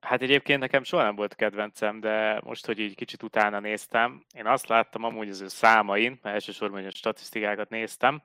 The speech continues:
meg díjakat, hogy neki volt egy jó éve, és arra jött egy rosszabb vagy egy közepes, és ugye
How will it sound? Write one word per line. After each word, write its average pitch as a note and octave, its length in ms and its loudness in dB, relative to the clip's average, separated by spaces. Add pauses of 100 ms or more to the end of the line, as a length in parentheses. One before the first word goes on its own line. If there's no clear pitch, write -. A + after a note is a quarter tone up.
meg A2 380 -8
díjakat, A2+ 680 2 (400)
hogy A#2+ 120 -2
neki B2+ 220 -2
volt C3 280 8
egy A#2 200 10
jó C3 160 4
éve, C3+ 260 8
és B2 160 4
arra A#2+ 200 6
jött B2 260 4
egy G#2 120 4
rosszabb G#2 400 -2
vagy G2 120 0
egy F#2 140 -2
közepes, G#2 600 0 (460)
és - 200 -10
ugye A#2 580 10